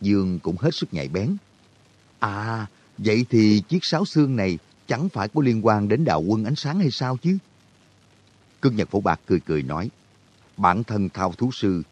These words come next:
chính là một loại mật kỹ sư ra đời trong đạo quân ánh sáng. Cái lan tiêu này vốn là sản phẩm thủ công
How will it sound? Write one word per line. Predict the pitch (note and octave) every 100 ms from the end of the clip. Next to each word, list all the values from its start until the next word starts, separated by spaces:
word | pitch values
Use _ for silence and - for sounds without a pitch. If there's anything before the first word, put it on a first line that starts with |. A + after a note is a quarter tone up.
| _
chính | - E3+
là | A3 G#2
một | F2 -
loại | F#2 E2+
mật | F#2 G#2 -
kỹ | G2
sư | C3+ A#2+ G#2+ G#2
ra | D3+
đời | C#3+ G2+ E2
trong | D#2+ C3+
đạo | F#2 D2
quân | G2
ánh | F#2
sáng. | G#2+ G2+ G2 E3+ - _ _ _ _ _ _ _
Cái | F#3
lan | D#3+ C#3
tiêu | D#3+ D3
này | G2 E2 C#2+ _ _
vốn | G2 B2 G3+
là | D3+
sản | - F2+ B2
phẩm | D3 E3
thủ | C#3+ G#2 D3+
công | C3+ A#2+